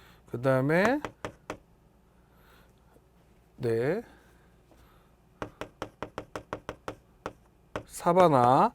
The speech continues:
보통 이제 동물의 왕국 찍는 데죠. 사바나, 그 다음에 온대, 냉대,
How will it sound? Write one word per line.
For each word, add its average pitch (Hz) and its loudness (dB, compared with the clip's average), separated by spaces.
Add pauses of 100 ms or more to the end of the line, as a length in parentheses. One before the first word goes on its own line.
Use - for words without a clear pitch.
(260)
보통 - -4
이제 127 0
동물의 165 6
왕국 135 4
찍는 151 4
데죠. 120 0 (320)
사바나, 175 4
그 - -12
다음에 175 2 (1900)
온대, 151 6 (1600)
냉대, 156 4